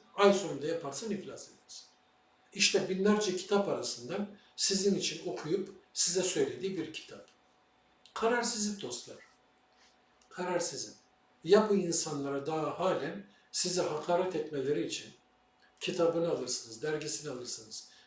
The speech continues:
videolarını seyredersiniz, beğenirsiniz, yorum yaparsınız. "Allah razı olsun hocam." dersiniz. O da hayatını yaşamaya devam eder. Adam cenneti bu dünyada yaşıyor zaten.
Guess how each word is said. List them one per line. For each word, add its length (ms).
videolarını 540
seyredersiniz, 920
beğenirsiniz, 760
yorum 280
yaparsınız. 640
"Allah 340
razı 200
olsun 240
hocam." 320
dersiniz. 480
O 140
da 260
hayatını 500
yaşamaya 560
devam 420
eder. 200
Adam 320
cenneti 460
bu 140
dünyada 360
yaşıyor 360
zaten. 340